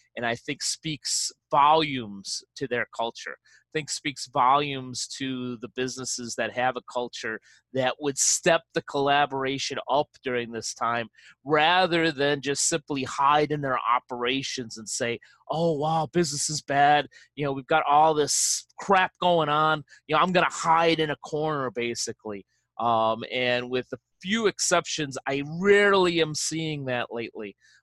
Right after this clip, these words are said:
Uh, also a shout out to all those hospitality workers out there who, who are struggling. Uh, and if any of you are listening to this, you know, I, I give out fifteen-minute strategy calls,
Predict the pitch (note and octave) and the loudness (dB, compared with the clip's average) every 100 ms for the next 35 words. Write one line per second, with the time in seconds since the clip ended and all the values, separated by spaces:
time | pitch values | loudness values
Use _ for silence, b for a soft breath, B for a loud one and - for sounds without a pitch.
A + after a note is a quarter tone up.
0 | - A#2+ A#2+ - D#3 E3 - D3 C#3 - | -4 2 2 2 2 2 0 -4 -4 -2
1 | C#3 C#3 C3+ C3 B2 - C#3 B2+ A#2 b | 0 2 2 2 0 -6 -6 -6 -6 b
2 | b b - D#3 D#3+ C#3 C3 - B2+ C3 | b b 2 6 6 4 -2 -2 -2 -2
3 | - A#2 - B2 C3 B2+ G#2+ A2+ A2 - | -6 -12 -6 -2 0 -2 -4 -6 -8 -12
4 | G#2+ A2+ G#2+ G#2+ G#2 G#2+ G2+ G2 A2+ A2 | -10 -6 -6 -6 -8 -6 -6 -8 -10 -10
5 | A2 A2 A2+ G#2 - A#2+ A#2+ A2+ G#2 - | -10 -6 -6 -6 -6 -6 -6 -8 -12 -12
6 | b b b - G#2+ G#2+ G#2 B2+ B2 - | b b b -8 -4 -2 -2 -2 -2 -2
7 | C#3+ D3+ C3 C3 C#3 B2 B2+ C3 - C3+ | -2 -2 -2 -2 0 0 0 -2 -4 -4
8 | B2 A#2+ - A#2 A#2+ B2 - A#2+ A2+ G#2 | -6 -8 -10 -4 -2 0 -2 -4 -6 -8
9 | _ _ - A2+ G#2 A2+ A2+ C3 B2+ B2 | _ _ -6 -4 -4 -6 -6 -4 0 0
10 | A#2 - C3+ - D#3 C#3 B2 B2+ B2+ - | -2 -8 -12 -12 -12 -10 -8 -8 -8 -8
11 | - A#2+ B2 B2+ B2 - A#2+ A#2+ A#2 - | -4 -2 -2 -6 -14 -6 -2 -2 -4 -8